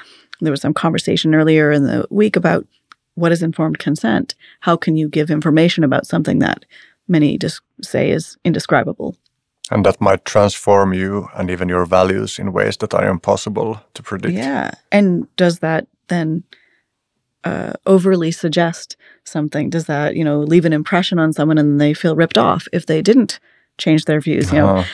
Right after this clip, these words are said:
Speaker 1: So it sets up all sorts of questions that I think, you know, we can't afford to leave those alone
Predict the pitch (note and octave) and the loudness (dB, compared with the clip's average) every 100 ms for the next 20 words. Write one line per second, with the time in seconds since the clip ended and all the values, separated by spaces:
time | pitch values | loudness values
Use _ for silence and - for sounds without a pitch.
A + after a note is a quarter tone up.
0 | - - F#3+ F3 F#3+ - B3 A#3+ G#3 - | -6 2 4 4 0 -2 -4 -2 -2 -2
1 | F#3+ - F#3+ - F3 E3 - _ - - | -4 -2 -6 -4 -4 -6 -16 _ -8 0
2 | G3 - - D#3+ D#3 D#3+ E3 E3 - E3 | 0 0 -6 -4 -4 -4 -4 -4 -4 -4
3 | D#3+ - - _ F3 E3 D#3+ D#3+ F#3 F#3 | -4 -10 -20 _ -4 -2 -2 0 2 2
4 | - A#3 A#3+ - E3 D#3 F3+ E3 D#3+ D#3 | -2 -4 -4 -2 -2 -2 -2 -2 -2 -2
5 | D#3 D3 C#3+ C#3+ C#3+ | -2 -2 -2 0 0